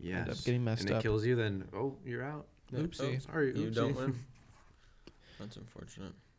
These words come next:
Speaker 3: But yeah, that's one thing that they're threatened with is, like, if there is something that it attacks them, 'cause they're filming everything themselves.
Speaker 1: Yeah.
Speaker 3: They,
Speaker 2: Then
Speaker 3: they can't be
Speaker 2: they're
Speaker 3: helped.
Speaker 2: dead. They have routine checkups, though, by the medic staff.
Speaker 3: Yeah, so they'd find their
Speaker 1: Who?
Speaker 3: bones.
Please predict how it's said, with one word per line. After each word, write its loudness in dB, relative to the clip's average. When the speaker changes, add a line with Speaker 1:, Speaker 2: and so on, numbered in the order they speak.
Speaker 3:
But 2
yeah, 10
that's 8
one 2
thing 2
that 4
they're 6
threatened -2
with -4
is, -2
like, 0
if -2
there 12
is 8
something 2
that 4
it 2
attacks 2
them, 2
'cause -4
they're 10
filming 4
everything 4
themselves. 2
Speaker 1:
Yeah. 6
Speaker 3:
They, 2
Speaker 2:
Then 2
Speaker 3:
they 8
can't 4
be 2
Speaker 2:
they're 4
Speaker 3:
helped. -2
Speaker 2:
dead. -6
They 6
have 8
routine 4
checkups, -2
though, 0
by 0
the -2
medic -4
staff. -6
Speaker 3:
Yeah, 8
so 2
they'd 4
find 0
their 2
Speaker 1:
Who? 12
Speaker 3:
bones. 4